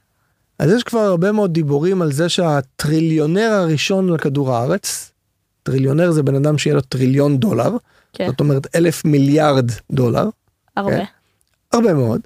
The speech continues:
Speaker 1: הטריליונר הראשון יהיה כזה שיגיע מזה שהוא, אה, חצב מחצבים. אוקיי?
Speaker 2: מהמם.
Speaker 1: כי חושבים שבמחצבים יש, ב-, ב-, אה, אסטרואידים, סליחה.
Speaker 2: כן.
Speaker 1: כי חושבים שיש באסטרואידים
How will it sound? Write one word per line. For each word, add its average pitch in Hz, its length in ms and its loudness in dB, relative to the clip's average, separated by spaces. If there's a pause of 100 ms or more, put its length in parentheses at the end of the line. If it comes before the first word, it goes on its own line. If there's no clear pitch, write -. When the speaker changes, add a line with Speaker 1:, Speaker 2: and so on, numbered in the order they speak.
(680)
Speaker 1:
הטריליונר 160 520 0
הראשון 233 580 0
יהיה 190 200 0
כזה 202 320 -2
שיגיע 190 760 0 (360)
מזה 147 300 0
שהוא, 170 500 0
אה, 143 80 0
חצב 156 380 -2
מחצבים. 127 640 -2 (680)
אוקיי? 170 360 2 (380)
Speaker 2:
מהמם. 233 80 0
Speaker 1:
כי 165 60 0
חושבים 175 320 0
שבמחצבים 196 840 0
יש, 180 360 0
ב-, 160 260 0 (300)
ב-, 170 60 -2
אה, 143 540 0
אסטרואידים, 131 480 -2
סליחה. 127 300 -4 (260)
Speaker 2:
כן. 220 100 -8 (400)
Speaker 1:
כי 143 120 0
חושבים 160 380 0
שיש 226 340 0
באסטרואידים 233 800 0